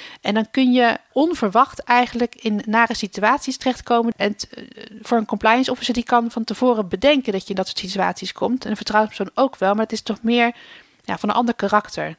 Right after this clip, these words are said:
Dus, ehm, nou, als je dan een keuze hebt, stel dat je het mag kiezen aan wie, wie van de twee de ontslagbescherming, eh, zou moeten krijgen, <laughs> dan zou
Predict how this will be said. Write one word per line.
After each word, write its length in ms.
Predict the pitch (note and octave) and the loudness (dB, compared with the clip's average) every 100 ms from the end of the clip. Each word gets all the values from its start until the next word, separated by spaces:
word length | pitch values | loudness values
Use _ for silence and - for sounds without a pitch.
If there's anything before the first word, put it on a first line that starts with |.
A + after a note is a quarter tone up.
| _ | _
Dus, 260 | F#3 - | -6 -6
ehm, 460 | - F#3 F3+ F3+ F3+ - _ | -2 0 0 -2 -6 -10 _
nou, 300 | G#3+ D#3+ E3+ - | -2 -2 -2 -10
als 120 | - | -8
je 60 | F#3+ | 0
dan 220 | G3 F#3+ - - - - - - _ _ _ _ | 0 0 -8 -20 -20 -20 -20 -20 _ _ _ _
een 140 | - | -8
keuze 340 | - A3+ A#3+ A#3 | 0 2 4 2
hebt, 320 | A#3 B3 - | 2 0 -6
stel 280 | - - G#3 | -8 0 2
dat 180 | G3+ - | 2 -2
je 60 | G3+ | -4
het 100 | - | -2
mag 180 | G3 | -4
kiezen 380 | - A#3+ G#3+ F#3+ | -2 -2 2 2
aan 220 | F#3+ F#3+ | 0 -4
wie, 260 | F#3 F3+ F#3+ | -6 -6 0
wie 160 | A#3+ - | 0 2
van 100 | G#3+ | -2
de 80 | |
twee 440 | G#3 - G#3+ G3 G3 | -2 2 2 2 -2
de 160 | F#3+ - | -6 -4
ontslagbescherming, 800 | - C4+ C4 A#3+ - A#3+ B3 - | -4 -6 -6 -6 -2 2 0 -2
eh, 220 | - A3 A3+ | -2 -2 -2
zou 300 | A3 A3 A3+ | 0 0 2
moeten 200 | A#3 A#3 | 0 -2
krijgen, 420 | - G3+ A3+ A#3 | 0 0 0 -4
<laughs> 40 | |
dan 200 | G3 - | -2 -2
zou 240 | F#3+ - | 0 -2